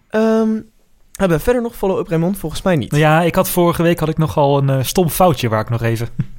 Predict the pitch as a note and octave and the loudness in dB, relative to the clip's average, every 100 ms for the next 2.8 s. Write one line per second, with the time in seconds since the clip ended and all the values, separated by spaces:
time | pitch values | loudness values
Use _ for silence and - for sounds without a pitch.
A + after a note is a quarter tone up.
0 | - A2+ - - - C3 - C3+ C3 A#2+ | -14 -14 -12 -12 -8 -6 -4 -2 -4 0
1 | A2 A2 B2 C#3+ F#3 F3 D#3 D#3+ D3+ - | 0 2 2 2 4 2 2 2 0 -2
2 | - C3+ E3+ G#3 C#3+ G#2+ - - | -2 0 2 4 4 2 -2 -12